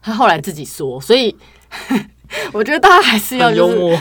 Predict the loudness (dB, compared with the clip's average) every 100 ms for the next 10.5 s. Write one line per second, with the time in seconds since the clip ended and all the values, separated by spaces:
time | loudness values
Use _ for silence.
0 | 2 2 2 0 -4 0 4 4 4 -2
1 | -6 -6 -8 -8 -2 -2 -2 -8 -8 -8
2 | -6 -6 -4 -8 -10 -10 -6 2 4 4
3 | 2 -2 0 4 4 2 -4 -6 -6 -6
4 | -8 -8 -2 0 0 -2 -6 -6 -2 0
5 | -2 -2 -4 -6 -8 -4 -2 -2 -6 -6
6 | -8 -2 -2 2 0 0 -4 -8 -12 -14
7 | -10 -6 -6 -4 -8 -8 -12 -12 -2 2
8 | 4 2 _ -2 0 2 2 2 0 2
9 | 2 0 -6 _ _ _ -2 -2 4 6
10 | 6 2 0 0 -2